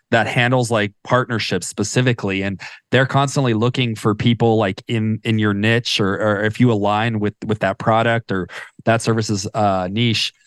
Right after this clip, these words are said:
And, and they're looking for people to ask, um, to, y-, you know, whether it's a sponsorship or for, uh, free equipment, et cetera. So yeah, if you ask, y-, you never know. You shall receive, but if you don't ask, you, you never know.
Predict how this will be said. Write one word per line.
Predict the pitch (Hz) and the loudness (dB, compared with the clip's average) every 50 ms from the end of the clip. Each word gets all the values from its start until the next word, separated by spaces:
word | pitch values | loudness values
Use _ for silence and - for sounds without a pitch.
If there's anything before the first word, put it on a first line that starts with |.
| _ _ _ _ _ _ _ - | _ _ _ _ _ _ _ 0
And, | 107 110 | 0 2
and | - 117 120 | 2 2 2
they're | 131 185 185 | 4 4 4
looking | 135 123 131 - - 143 131 | 2 2 0 0 0 -2 -2
for | 107 - 107 | -2 -2 -2
people | 98 - 139 170 - - 113 92 80 - | 0 2 2 2 2 0 -2 -2 -4 -6
to | - - 151 165 170 | -4 0 2 2 2
ask, | 107 107 98 95 95 95 101 - - - - - _ _ _ _ - | 2 0 -2 -2 -2 -4 -6 -8 -10 -14 -18 -20 _ _ _ _ -4
um, | 113 110 104 104 101 98 95 95 95 95 90 - _ _ _ _ - | 0 0 2 2 2 0 0 -2 -4 -6 -8 -10 _ _ _ _ 0
to, | - 127 123 120 117 117 113 113 110 113 110 - | 4 4 6 6 4 4 2 2 0 -2 -4 -8
y-, | 127 123 - _ _ | -16 -20 -20 _ _
you | - 139 131 | 0 2 2
know, | 98 87 | 2 2
whether | 92 107 113 110 107 | 2 2 2 2 0
it's | 107 - | 0 -2
a | 107 | -4
sponsorship | 104 - 120 120 117 113 123 113 - - 131 120 117 113 | -2 0 2 2 2 0 -2 -4 -2 0 0 0 2 2
or | 110 101 | 0 -2
for, | - - 92 - - _ _ | -2 -4 -6 -8 -10 _ _
uh, | 113 107 98 | -4 -2 -2
free | 92 - - 117 | -2 0 2 2
equipment, | 107 - - 117 117 113 123 123 123 107 | 2 2 0 0 0 0 0 0 0 0
et | 101 - | -2 -2
cetera. | - 110 104 113 117 123 127 131 | 0 0 2 2 2 2 0 0
So | 131 - 110 98 87 - - - - - - - _ _ _ _ _ | 0 0 -2 -2 -2 -4 -12 -20 -20 -20 -20 -20 _ _ _ _ _
yeah, | - 113 107 85 - - | 2 2 2 2 0 -2
if | - 101 104 | -4 -2 0
you | 110 120 131 120 | 2 2 2 4
ask, | 123 147 175 208 226 214 - - - - - _ | 2 2 2 0 0 -2 -6 -10 -16 -18 -12 _
y-, | - 120 120 - | -10 -10 -8 -2
you | 143 156 190 | 0 2 2
never | 185 175 180 180 | 2 2 2 2
know. | 170 135 90 85 - | 0 0 -2 -4 -4
You | - 107 117 | -2 0 0
shall | 117 - 143 139 139 | 2 2 2 2 2
receive, | 131 120 - - 156 175 208 180 | 0 0 0 0 0 0 0 0
but | 131 113 | 0 0
if | 110 107 - | 0 0 -2
you | 110 | -2
don't | 107 120 131 135 131 | 0 0 0 0 0
ask, | 120 113 110 107 - - _ _ _ | 0 0 -2 -2 -6 -10 _ _ _
you, | 117 113 113 127 | -4 -2 -2 -2
you | 123 120 117 | 0 2 2
never | 113 110 104 107 | 4 4 4 4
know. | 104 104 95 | 4 2 2